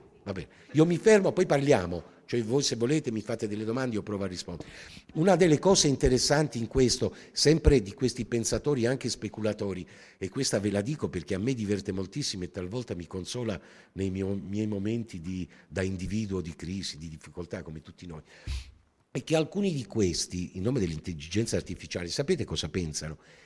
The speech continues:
Che noi siamo già in una specie di videogioco. Cioè, nel senso che, eh, proviamo a ragionare insieme.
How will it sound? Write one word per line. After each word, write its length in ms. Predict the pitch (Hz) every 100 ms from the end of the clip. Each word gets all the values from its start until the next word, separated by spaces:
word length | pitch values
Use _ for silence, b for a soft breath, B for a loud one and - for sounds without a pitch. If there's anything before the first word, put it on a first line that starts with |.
| B
Che 200 | - 143
noi 240 | 160 180 151
siamo 460 | - 117 110 95
già 380 | 95 131 127 92
in 220 | 78 76
una 300 | 76 76 78
specie 400 | 76 - 78 80
di 100 | 71
videogioco. 800 | 69 71 76 65 76 65 - 65 b b b b b b
Cioè, 360 | - 151 98 - B B B B
nel 260 | - 139 156
senso 460 | - 92 82 - 90
che, 380 | 110 95 - - _ _ _ _
eh, 380 | 117 113 87 78 73
proviamo 320 | - 117 147 135
a 40 |
ragionare 420 | 113 87 90 85
insieme. 580 | 78 - 73 - - -